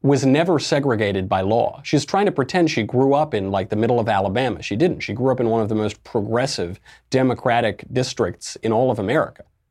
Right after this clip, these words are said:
Berkeley. It's Berkeley in the sixties and seventies. This is about as radical as it gets. So they never had segregation by law there. Now, they did, in fact, have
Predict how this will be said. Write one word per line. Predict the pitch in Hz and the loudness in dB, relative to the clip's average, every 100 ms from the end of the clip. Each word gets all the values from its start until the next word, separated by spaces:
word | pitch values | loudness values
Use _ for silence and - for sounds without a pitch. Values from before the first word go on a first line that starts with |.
| _ _ - | _ _ 0
Berkeley. | 175 202 87 - _ _ | 0 2 -6 -10 _ _
It's | - | -4
Berkeley | 190 196 131 87 - _ _ _ _ - | -2 0 -2 -4 -8 _ _ _ _ -2
in | 139 | 0
the | |
sixties | 135 185 - 175 | 2 -2 2 2
and | 147 | 2
seventies. | - 185 143 101 - - _ _ - | 0 0 0 -4 -18 -20 _ _ -6
This | 147 | 0
is | 147 | 2
about | 147 135 | 4 2
as | 120 | 2
radical | 123 120 120 113 | 2 2 0 -2
as | 104 | 0
it | 98 | 0
gets. | 160 - - - _ _ _ _ _ _ _ _ _ | 0 -2 -8 -20 _ _ _ _ _ _ _ _ _
So | - | 0
they | 160 170 | 4 4
never | 196 240 190 | 4 4 2
had | 185 196 123 | 2 0 0
segregation | - 131 127 120 117 - 107 101 | -2 0 2 2 0 0 -2 0
by | 101 | 0
law | 98 135 160 | 2 2 2
there. | - - _ _ _ - | -2 -14 _ _ _ -2
Now, | 170 170 160 156 - | 2 2 2 -2 0
they | 147 | 2
did, | 139 127 269 | 2 2 2
in | 180 | 2
fact, | 104 101 90 90 | 0 -2 -2 -6
have | - 117 101 101 | -4 0 0 -2